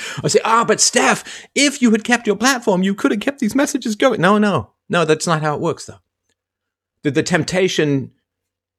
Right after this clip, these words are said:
to dilute essential facts that save lives, diluting that so that you can keep your platform to do good, it's bullshit.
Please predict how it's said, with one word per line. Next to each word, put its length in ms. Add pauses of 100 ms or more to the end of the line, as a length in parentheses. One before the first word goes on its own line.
(540)
to 440 (1080)
dilute 840 (220)
essential 500
facts 560
that 160
save 360
lives, 720 (380)
diluting 500
that 200 (840)
so 160
that 200
you 60
can 180
keep 300
your 120
platform 480
to 80
do 220
good, 360 (460)
it's 100
bullshit. 420